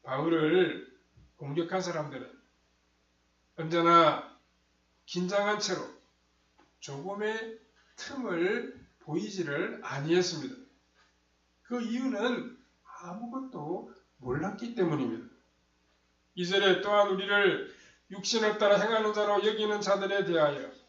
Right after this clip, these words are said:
내가 담대히 대하는 것 같이 너희와 함께 있을 때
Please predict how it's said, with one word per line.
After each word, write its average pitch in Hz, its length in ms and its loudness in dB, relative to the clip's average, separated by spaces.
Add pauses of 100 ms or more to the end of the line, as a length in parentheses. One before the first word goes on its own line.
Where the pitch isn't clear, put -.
(560)
내가 151 680 -2 (280)
담대히 226 720 0
대하는 196 340 0
것 202 140 -6
같이 - 420 -6 (880)
너희와 165 320 6
함께 254 300 -4
있을 220 400 -6
때 147 200 -6